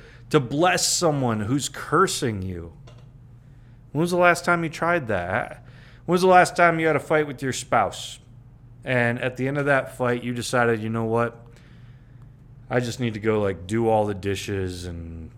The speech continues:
and just serve them in this way. They've got a lot on their plate right now. They seem really stressed out." Is that the opinion that you have of someone whom you might have just had a yelling match with?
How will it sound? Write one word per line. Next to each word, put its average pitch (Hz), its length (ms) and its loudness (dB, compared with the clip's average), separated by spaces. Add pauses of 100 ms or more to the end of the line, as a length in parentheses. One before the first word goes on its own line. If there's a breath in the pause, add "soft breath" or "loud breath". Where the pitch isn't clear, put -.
and 90 120 -10
just 92 260 -8
serve 110 340 0
them 98 120 -4
in 95 100 -4
this 90 220 -8
way. 90 160 -8
They've 117 200 -8
got 139 220 2
a 139 40 0
lot 143 200 4
on 139 120 0
their 135 140 -4
plate 135 240 0
right 98 260 -4
now. 95 180 -6
They 98 140 -4
seem 104 320 -6
really 95 200 -2
stressed - 440 -8
out." 82 220 -12 (800 loud breath)
Is - 80 -16
that 143 160 4
the 170 80 4
opinion 185 600 0
that 151 180 -2
you 139 160 0
have 156 720 0 (100)
of 123 140 -4
someone 147 600 -2
whom 139 260 -4
you 131 140 -2
might 139 160 0
have 127 100 -4
just 123 180 -8
had 143 140 2
a 123 60 2
yelling 120 400 0
match 147 340 -6
with? 160 380 -6